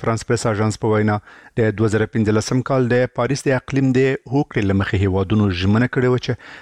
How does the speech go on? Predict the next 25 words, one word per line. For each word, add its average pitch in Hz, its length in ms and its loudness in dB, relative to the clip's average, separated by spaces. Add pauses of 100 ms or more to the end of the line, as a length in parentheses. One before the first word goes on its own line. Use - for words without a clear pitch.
(120)
د 113 200 2
نړۍ 127 200 0
د 147 160 -2
تودوخې 127 400 0
اندازه 120 460 2
به - 100 -8
په 110 160 2
متوسط 107 480 -2
ډول 92 300 0
د - 100 -4
سانتیګراد 98 560 -2
په - 100 -6
کچه 139 300 -2
له 135 100 2 (380)
دوه 135 160 2
درجو 120 400 0
ښکته - 340 -4
ساتي، 101 360 0
یعنی 151 200 0 (400)
د 107 200 -2
امکان 139 400 -2
تر 120 160 -2
حده 147 260 0
هغه 135 240 -2
به - 180 -8